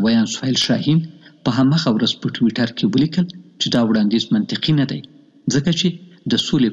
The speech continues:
پر بهیر لانجه او اختلافات لا نه دي حل شوي.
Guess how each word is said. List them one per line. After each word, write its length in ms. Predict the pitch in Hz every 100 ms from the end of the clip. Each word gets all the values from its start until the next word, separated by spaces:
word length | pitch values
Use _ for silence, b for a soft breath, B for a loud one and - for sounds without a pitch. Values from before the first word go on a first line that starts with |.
| -
پر 120 | 98 107
بهیر 260 | 113 113 113
لانجه 320 | 107 104 113
او 100 | 107
اختلافات 540 | - - 107 - 143 143
لا 60 | 135 131
نه 60 | 117
دي 80 | 110
حل 100 | 107 -
شوي. 200 | 127